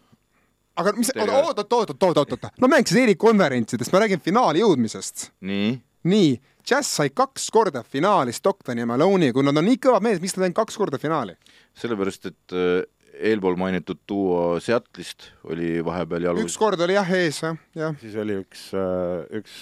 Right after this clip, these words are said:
Speaker 2: Äh, Rocketsi lugu
Speaker 3: üks
Speaker 2: oli
Speaker 3: Shaquille,
Speaker 2: seal
Speaker 3: üks Shaquille.
Speaker 1: Aga kui
Speaker 2: võib-olla läbi aegade parima keskmängijaga.
Speaker 1: Kui, kui Malone on niivõrd hea mängija, Stockton niivõrd, siis peaks, peaks ju tegema Rocketsile ära justkui ju.
Speaker 3: Jaa, aga,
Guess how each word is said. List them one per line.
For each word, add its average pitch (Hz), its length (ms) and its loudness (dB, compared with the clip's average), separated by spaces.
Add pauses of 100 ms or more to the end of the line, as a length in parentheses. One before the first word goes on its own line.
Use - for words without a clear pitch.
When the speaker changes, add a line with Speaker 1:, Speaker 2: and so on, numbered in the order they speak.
(140)
Speaker 2:
Äh, 92 260 -4
Rocketsi 92 800 -2
lugu 95 300 0
Speaker 3:
üks 90 80 4
Speaker 2:
oli 92 100 0
Speaker 3:
Shaquille, 85 60 -6
Speaker 2:
seal 90 320 -2
Speaker 3:
üks 90 100 -2
Shaquille. - 300 -2
Speaker 1:
Aga - 100 -2
kui 120 80 -2
Speaker 2:
võib-olla 110 400 2
läbi 110 180 2
aegade 104 320 2
parima 104 320 2
keskmängijaga. 92 840 -2 (260)
Speaker 1:
Kui, 190 240 2 (260)
kui 165 240 0
Malone 170 540 2
on 170 80 2
niivõrd 170 320 4
hea 170 100 2
mängija, 170 300 2
Stockton 185 340 -2
niivõrd, 175 240 -2
siis - 140 -10
peaks, 160 160 -2
peaks 147 240 -4
ju 151 80 -4
tegema 160 320 -4
Rocketsile 180 480 -2
ära 233 160 4
justkui 135 400 -2
ju. 113 100 -4
Speaker 3:
Jaa, 151 220 -2
aga, 117 180 0